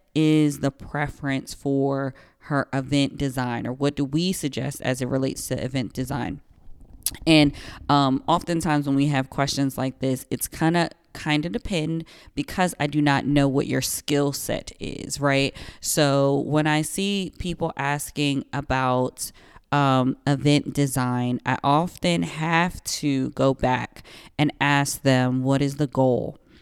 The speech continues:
of your event?" Because your goal will help to inform the strategy that you are executing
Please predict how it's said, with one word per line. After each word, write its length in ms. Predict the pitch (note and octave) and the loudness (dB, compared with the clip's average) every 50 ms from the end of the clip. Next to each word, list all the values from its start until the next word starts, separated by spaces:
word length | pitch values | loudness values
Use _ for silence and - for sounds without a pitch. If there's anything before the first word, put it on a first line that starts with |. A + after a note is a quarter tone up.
| _ - - _ _ | _ -20 -20 _ _
of 440 | D3 C#3+ C#3+ C#3+ C3+ C3+ B2 B2 B2+ | 2 4 6 6 4 2 0 0 0
your 140 | C#3 C3+ - - | 0 0 2 2
event?" 560 | C3+ C3+ C3 C3 A#2+ A#2 - - - - - - - _ _ _ _ - - | 0 2 2 2 0 0 -4 -6 -12 -14 -14 -14 -20 _ _ _ _ -10 -8
Because 320 | - C3+ - - D#3 D3 | -8 -4 0 0 0 2
your 100 | C#3+ D3 | 2 0
goal 640 | C3+ C3 B2 D#3 D#3+ E3+ E3+ D#3+ D3 C3+ C3 C3 C3 | 0 0 2 4 6 6 8 6 6 6 4 4 2
will 160 | C#3 C3 C3 | 2 0 0
help 240 | B2+ C3+ C3+ - - | 2 0 -4 -4 -2
to 200 | - - - - | -6 -6 -2 0
inform 580 | C#3+ D3 D3 - - F3+ F3+ F3 D3+ C#3 C#3 | -2 -2 -2 -2 -2 2 4 4 4 4 4
the 100 | B2+ C3+ | 2 0
strategy 1000 | C3+ - - - - C#3+ C3 C3+ C3+ D3 D3 C#3 C3+ B2+ B2 C3+ C3 C3 C3 C3 - - | -2 -2 -6 -6 -4 -4 -2 0 0 0 0 0 -2 -2 -4 -4 -4 -2 -4 -4 -4 -2
that 380 | C3 B2+ B2 - - - - | -2 0 0 -2 -4 -4 -2
you 240 | C#3 C3+ C3+ C3 - | 0 0 0 0 -2
are 180 | - C3 B2+ - _ | -2 -2 -4 -2 _
executing 720 | - D4+ - - - D#3+ - - D#3 D3+ C#3 C3 B2+ B2+ | -4 -4 -4 -6 -8 -6 -4 -2 -2 0 0 0 -2 -4